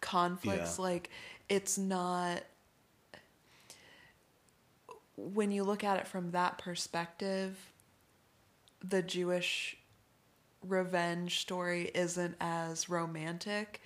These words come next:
Speaker 2: Yeah.
Speaker 1: But I think of the Holocaust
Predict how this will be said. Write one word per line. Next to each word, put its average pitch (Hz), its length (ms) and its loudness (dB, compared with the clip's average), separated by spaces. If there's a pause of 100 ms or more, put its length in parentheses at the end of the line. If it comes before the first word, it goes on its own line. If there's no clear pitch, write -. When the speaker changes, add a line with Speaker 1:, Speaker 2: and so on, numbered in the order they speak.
(100)
Speaker 2:
Yeah. - 120 -2 (680)
Speaker 1:
But 190 440 4
I 196 540 8 (400)
think 190 360 0
of 175 680 -2 (260)
the 175 140 4
Holocaust 175 1000 0